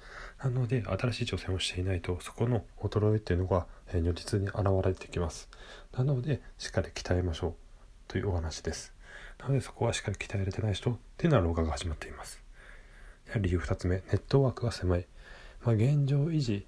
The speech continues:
をしていれば、ばっかりではネットワークは広がりません。まあ、広がる部分もあるんですけども、まあ、そのスピードっていうのはかなり遅いですよね。なので、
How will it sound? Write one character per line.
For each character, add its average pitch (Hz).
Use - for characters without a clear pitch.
を 98
し -
て 98
い 90
れ 98
ば、 95
ば 98
っ -
か -
り 95
で 85
は 82
ネ 90
ッ -
ト 120
ワ 123
ー 113
ク -
は 104
広 95
が 92
り 90
ま 90
せ 90
ん。 87
ま 113
あ、 -
広 127
が 139
る 120
部 113
分 110
も 95
あ 95
る 92
ん 90
で 87
す -
け -
ど 87
も、 85
ま 87
あ、 76
そ -
の 110
ス -
ピ 127
ー 123
ド 120
っ -
て -
い -
う 87
の 80
は 80
か 110
な 98
り 87
遅 90
い 104
で 90
す -
よ 87
ね。 82
な 127
の 117
で、 104